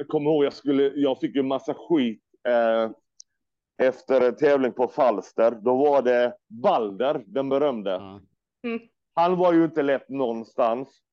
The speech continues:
Speaker 1: Och så var det Per Hammerum, jag kommer inte ihåg vad hans hund hette. Och det var också, och det var ju liksom, det var typ tre hundar i klassen, men två utav dem var de här två
Speaker 2: Mm.
Speaker 1: pojkarna, och de var ju liksom, ja.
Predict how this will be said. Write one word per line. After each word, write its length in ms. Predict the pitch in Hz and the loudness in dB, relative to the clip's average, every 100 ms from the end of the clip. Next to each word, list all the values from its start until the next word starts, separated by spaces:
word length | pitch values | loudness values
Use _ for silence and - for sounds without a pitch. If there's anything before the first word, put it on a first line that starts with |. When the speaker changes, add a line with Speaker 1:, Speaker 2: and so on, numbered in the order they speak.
| - - _ _ - _ | -20 -20 _ _ -14 _
Speaker 1:
Och 140 | - | -12
så 120 | - 151 | -8 -4
var 300 | 165 165 151 | 0 2 2
det 680 | 147 143 143 139 139 139 139 _ _ _ _ _ 120 113 | 4 4 4 4 4 2 -2 _ _ _ _ _ -16 -4
Per 160 | - 127 | -2 0
Hammerum, 540 | 143 151 120 101 113 | 0 -2 -4 -4 -4
jag 120 | 113 | -8
kommer 160 | 117 120 | -8 -8
inte 80 | 117 | -6
ihåg 180 | 117 110 | -4 -4
vad 80 | |
hans 200 | 113 101 113 | -6 -8 -10
hund 180 | 107 | -10
hette. 300 | 110 110 104 98 _ _ _ _ _ _ _ _ _ - | -10 -10 -12 -12 _ _ _ _ _ _ _ _ _ -8
Och 100 | 139 | -2
det 60 | |
var 100 | 147 | 0
också, 180 | 151 - | 0 -2
och 200 | 123 139 | -6 -2
det 60 | 151 | 0
var 200 | 175 151 | 2 0
ju 60 | |
liksom, 300 | 127 113 131 139 | -2 -6 -8 -4
det 60 | |
var 160 | 156 127 | -2 -2
typ 280 | 175 151 - | -2 -4 -4
tre 200 | 151 127 | -4 -2
hundar 300 | 135 123 107 | -2 -4 -4
i 40 | |
klassen, 400 | 135 117 - 113 | -4 -4 -4 -6
men 220 | 117 117 - _ | -6 -10 -16 _
två 200 | 156 135 | -2 0
utav 260 | 127 175 139 | -2 -2 -2
dem 140 | 123 | -2
var 180 | 131 120 | -2 -2
de 140 | 120 | -2
här 200 | 127 107 - | -4 -6 -4
två 320 | 143 117 104 - _ _ _ | -4 -4 -6 -14 _ _ _
Speaker 2:
Mm. 220 | 104 98 | -20 -10
Speaker 1:
pojkarna, 480 | - 135 - 107 101 | -4 -4 -4 -6 -4
och 120 | 101 | -4
de 140 | 120 120 | -4 -2
var 120 | 123 | -2
ju 40 | 113 | -2
liksom, 540 | 110 - 113 101 101 _ _ _ _ _ _ _ _ | -6 -4 -4 -4 -6 _ _ _ _ _ _ _ _
ja. 320 | 117 101 - | -4 -2 -6